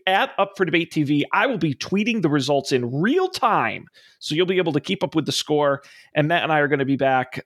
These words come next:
uh, after the Super Bowl to talk about the game, the plays, the commercials, the halftime show, all the hoopla, and to reveal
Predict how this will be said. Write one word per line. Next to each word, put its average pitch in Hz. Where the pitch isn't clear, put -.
uh, 120
after 247
the 180
Super 147
Bowl 131
to 131
talk 269
about 196
the 180
game, 151
the -
plays, 185
the 123
commercials, 190
the -
halftime 165
show, 156
all 196
the 170
hoopla, 151
and 302
to 302
reveal 233